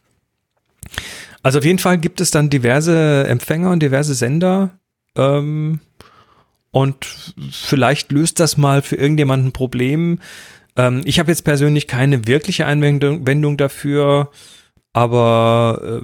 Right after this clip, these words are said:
äh, ich sag mal so, damit gespielt habe ich und ich fand's zumindest nicht uninteressant. Also ich könnte mir schon vorstellen, dass, äh,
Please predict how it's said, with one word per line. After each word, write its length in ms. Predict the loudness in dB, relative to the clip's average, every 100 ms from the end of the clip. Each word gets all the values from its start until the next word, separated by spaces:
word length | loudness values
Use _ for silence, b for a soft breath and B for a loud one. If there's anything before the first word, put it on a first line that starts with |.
| -12
äh, 60 | -14
ich 140 | -6
sag 140 | -2 2
mal 180 | 2
so, 440 | 2 2 2 0 -6 _ _
damit 420 | -14 -4 0 0 -2
gespielt 380 | -4 -4 -2
habe 180 | 0 0
ich 100 | 0
und 100 | -2
ich 120 | -2
fand's 240 | 0 0 0
zumindest 340 | 0 2 0
nicht 220 | -2 0
uninteressant. 760 | 0 2 0 -4 -4 -4 -6 -6
Also 220 | -4 -2
ich 120 | -2
könnte 260 | -2 -2 0
mir 100 | 0
schon 180 | 0 -2
vorstellen, 640 | 0 0 0 0 0 -2 B B B B B B _ -4
dass, 400 | -2 -2 -4 -8 -6
äh, 360 | -2 0 0